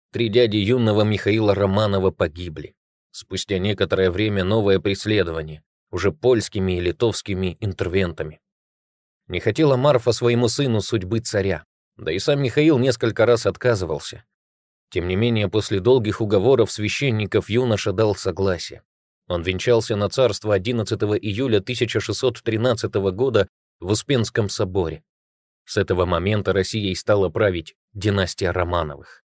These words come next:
Однако династия на то и династия, чтобы продолжать ее род на царском троне.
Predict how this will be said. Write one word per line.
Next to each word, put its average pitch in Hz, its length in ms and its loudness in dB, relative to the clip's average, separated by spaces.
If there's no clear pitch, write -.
Однако 110 380 -2
династия 139 500 0
на 127 160 0
то 147 140 0
и 127 80 -2
династия, 113 560 0
чтобы 113 320 0
продолжать 104 580 2
ее 101 280 0
род 104 280 0
на 101 140 -4
царском 95 500 -2
троне. 82 400 -6